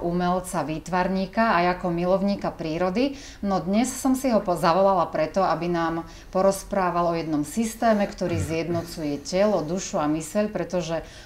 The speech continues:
on je inštruktorom tohto systému, o ktorom nám bude rozprávať. Jaroslav, ty sa venuješ joge. Povedz nám, čo je to vlastne joga? Je to nejaká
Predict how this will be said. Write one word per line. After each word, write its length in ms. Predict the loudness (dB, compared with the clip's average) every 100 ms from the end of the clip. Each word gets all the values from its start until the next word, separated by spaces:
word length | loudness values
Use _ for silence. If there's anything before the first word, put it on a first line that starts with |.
| -2
on 160 | 0 0
je 80 | -2 -2 0
inštruktorom 640 | 0 0 -6 -2 0 0 0
tohto 380 | -4 -4 -10
systému, 560 | -6 -4 -2 2 2 2
o 80 | 0
ktorom 260 | -2 -2
nám 160 | -2 -4
bude 220 | -4 -2
rozprávať. 680 | -2 -2 -2 0 0 -2 -6 -14 -6 2
Jaroslav, 560 | 4 4 4 2 2
ty 80 | 0
sa 160 | 2 4
venuješ 640 | 6 6 4 4 0 0
joge. 480 | 2 2 4 2 2 -4 -18 0
Povedz 320 | 2 4 2
nám, 180 | 2 2
čo 160 | 2 2
je 100 | 2
to 80 | 0
vlastne 460 | 2 2 2 0 2
joga? 320 | 2 4 4
Je 120 | 4 2
to 100 | 2
nejaká 640 | 2 0 -2 -2 -2